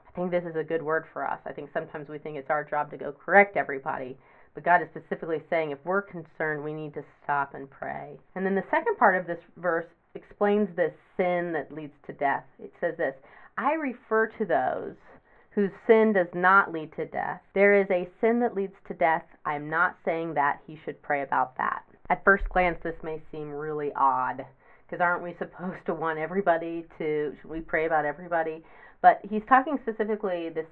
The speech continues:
sin that leads to death. Uh, when this is a sin or a direction that's, uh, a, a state or a habit of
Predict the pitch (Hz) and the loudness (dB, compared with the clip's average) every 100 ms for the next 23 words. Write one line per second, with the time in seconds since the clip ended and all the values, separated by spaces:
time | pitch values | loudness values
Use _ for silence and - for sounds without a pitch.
0 | - 208 214 170 165 - - 156 - - | 0 2 2 -2 -10 -8 -8 -4 -4 -6
1 | - - - - - - - 156 151 160 | -10 -16 -20 -20 -20 -12 -6 -4 -4 -6
2 | 165 160 160 151 - - - 170 - 214 | -8 -8 -10 -16 -18 -20 -20 -20 -12 -10
3 | 180 170 _ - 196 190 180 160 156 151 | -8 -12 _ -2 0 -2 -4 -4 -4 -6
4 | 151 156 156 175 - - - 131 127 151 | -4 -6 2 0 0 -16 -12 -10 -10 -14
5 | 156 160 _ - 160 - _ - 160 156 | -16 -20 _ -18 -18 -18 _ -14 -10 -10
6 | 151 151 - - - - 165 156 143 _ | -12 -12 -12 -16 -20 -20 -12 -12 -12 _
7 | _ _ - _ - 208 202 220 214 - | _ _ -20 _ -2 2 4 2 -4 -10
8 | 170 156 165 - - 190 185 165 147 | -4 -4 -4 -10 6 6 6 0 -6